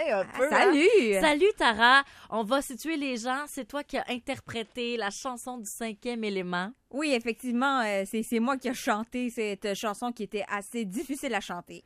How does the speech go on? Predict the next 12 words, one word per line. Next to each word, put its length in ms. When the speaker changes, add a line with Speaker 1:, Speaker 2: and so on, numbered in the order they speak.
Speaker 1:
Hey, 320
tu 160
l'as 220
tellement, 560
tellement 480
bien 220
fait. 220
Faut 220
dire, 400
à 100
la 140
base, 380